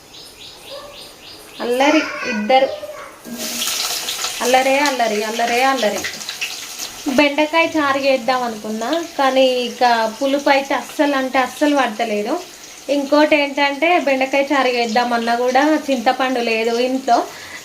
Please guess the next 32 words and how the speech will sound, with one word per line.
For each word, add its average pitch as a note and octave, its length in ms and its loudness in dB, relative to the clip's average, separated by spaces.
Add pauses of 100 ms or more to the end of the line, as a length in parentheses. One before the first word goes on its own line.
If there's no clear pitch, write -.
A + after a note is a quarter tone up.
(100)
అయితే E4+ 540 2
కింద D#4 220 6
ఒక D#4 300 4
షెల్ఫ్ D4 360 2
అయితే C#4+ 300 2
ఉంది, C4 500 0 (440)
కింద C#4 260 2 (240)
రెండు C4+ 380 6
షెల్ఫ్లు C4 360 2
అయితే B3+ 280 2
ఉన్నాయి. C4 400 0
షెల్ఫ్లలో C#4+ 640 2
ఏం C4+ 280 2
చేసిన C4+ 260 4
అంటే A#3+ 220 0
ఒక C#4+ 140 0
సంచిలో C4 540 0
పెట్టి D4 540 0 (520)
చింతపండు D4 520 4
సంచిలో C#4 480 2
పెట్టి C4+ 480 0
కింద C4 220 2
అయితే B3+ 240 4
పెట్టేసిన. B3 760 0 (260)
ఎప్పుడు B3 300 4
కూడా A#3 580 4
ఖరాబ్ B3 340 2
కాలేదు A#3+ 540 0
చింతపండు, A#3+ 440 0
మంచిగా D4+ 440 4
ఉంది A#3+ 180 2
ఫ్రెష్గా. B3+ 600 0